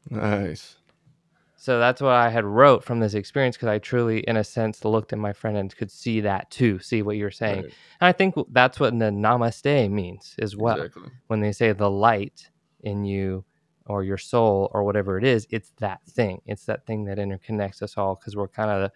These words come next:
Speaker 2: it seem-, it seems like we're getting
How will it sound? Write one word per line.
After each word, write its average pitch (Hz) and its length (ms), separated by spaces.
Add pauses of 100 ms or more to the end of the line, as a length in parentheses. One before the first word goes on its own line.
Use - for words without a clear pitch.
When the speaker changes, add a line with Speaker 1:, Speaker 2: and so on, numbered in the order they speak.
(600)
Speaker 2:
it 117 160
seem-, 143 440
it 120 260
seems 143 540
like 104 200
we're 104 180
getting 104 460